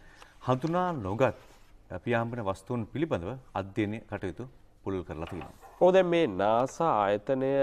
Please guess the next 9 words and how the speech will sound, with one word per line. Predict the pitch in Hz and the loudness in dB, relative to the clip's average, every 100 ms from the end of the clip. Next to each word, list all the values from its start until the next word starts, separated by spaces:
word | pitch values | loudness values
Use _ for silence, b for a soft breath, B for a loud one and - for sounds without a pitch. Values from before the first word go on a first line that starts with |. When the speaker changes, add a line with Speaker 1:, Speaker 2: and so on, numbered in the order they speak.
| 135 | 4
Speaker 2:
මේ | 95 95 101 107 110 | 2 0 2 0 -2
සම්බන්ධයෙන් | - 107 104 104 104 104 113 123 | -10 -6 -6 -4 -6 -4 -4 -4
අවස්ථා | 101 85 87 - 123 127 | -2 -2 -4 -4 0 0
ගණනාවකදී | 92 78 87 101 110 110 110 - 110 110 131 147 | 0 -2 -2 0 2 2 0 -4 -6 -2 -2 -2
පරීක්ෂණ | - 90 92 - 98 101 | -4 -4 -4 -6 -6 -6
සිදු | - 82 80 | -8 -8 -8
කරා. | - 78 73 90 113 92 - | -4 -4 -2 0 0 0 -2
ඇතැම් | 87 - 98 98 | -8 -4 -2 0
අවස්ථාවල | 90 85 - 90 87 87 | -2 -4 -4 -2 0 0